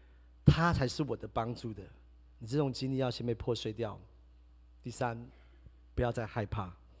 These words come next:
而是勇敢的。今年的方舟营，三月的方舟营，你有机会来经历神。第二个就是经历圣灵的工作，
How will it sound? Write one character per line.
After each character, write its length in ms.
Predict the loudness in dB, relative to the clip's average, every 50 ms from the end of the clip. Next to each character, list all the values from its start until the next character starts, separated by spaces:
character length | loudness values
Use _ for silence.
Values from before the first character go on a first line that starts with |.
| -20 -20 -20 -20 -20 -20 -20 -12
而 100 | -8 -8
是 160 | -6 -6 -6 -6
勇 280 | -4 -2 -2 -2 -2
敢 240 | -4 -6 -6 -6 -10 -14
的。 60 | -18 -20 -20 -20 -20 -20 -20 -20 -20 -20 -20 -20 -20 -20 -20 -20 -10
今 160 | -4 -2 0 2
年 40 |
的 120 | 2 0 0
方 260 | 2 0 0 2 4
舟 240 | 6 6 8 8 6
营， 340 | 2 -2 -4 -4 -6 -8 -4
三 220 | 0 2 4 6
月 60 | 6
的 80 | 6 6
方 200 | 4 2 0 2
舟 220 | 2 0 0 0
营， 100 | 0 0
你 100 | 0 0
有 100 | 0 -2
机 240 | -2 -4 -2 -2 2
会 280 | 4 4 4 2 0 -4 -10 -16 -8 -4
来 320 | -4 -4 -2 -4 -6 -8 -10
经 440 | -10 -8 -6 -4 -2 -2 0 0 0
历 160 | -2 -2 -4
神。 260 | -4 -4 -4 -6 -8 -10 -16 -20 -20 -20 -20 -20 -20 -20 -20 -20 -6 2
第 140 | 6 6 6
二 100 | 6 6
个 240 | 4 2 0 0 -6 -14 -20 -20 -20 -20 -20 -20 -12
就 140 | -8 -6 -6
是 80 | -6
经 260 | -6 -4 -4 -2 -2
历 140 | -2 -4 -4
圣 560 | -2 -2 0 0 4 4 4 4 4 0 -6 -10 -10
灵 260 | -10 -10 -8 -8 -8
的 120 | -8 -10 -6
工 280 | -6 -6 -6 -6 -10
作， 300 | -10 -8 -8 -8 -8 -10